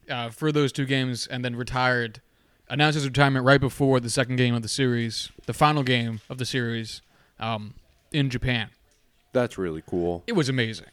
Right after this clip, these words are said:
Speaker 2: That's a cool
Speaker 1: It
Speaker 2: experience.
Speaker 1: was ama-
Speaker 2: What time was it on in the States?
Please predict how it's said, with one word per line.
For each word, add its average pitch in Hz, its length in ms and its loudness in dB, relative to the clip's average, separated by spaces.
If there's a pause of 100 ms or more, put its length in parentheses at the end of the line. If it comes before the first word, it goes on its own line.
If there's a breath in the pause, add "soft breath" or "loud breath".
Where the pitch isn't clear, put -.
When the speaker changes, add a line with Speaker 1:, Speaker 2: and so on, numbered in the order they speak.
Speaker 2:
That's 139 200 -2
a - 20 -6
cool 98 200 -2
Speaker 1:
It - 120 -6
Speaker 2:
experience. 285 160 2
Speaker 1:
was 151 140 2
ama- 143 180 0
Speaker 2:
What 175 180 12
time 160 220 6
was 151 140 6
it 127 80 2
on 123 320 2
in 120 200 -2
the 117 100 -4
States? - 640 -2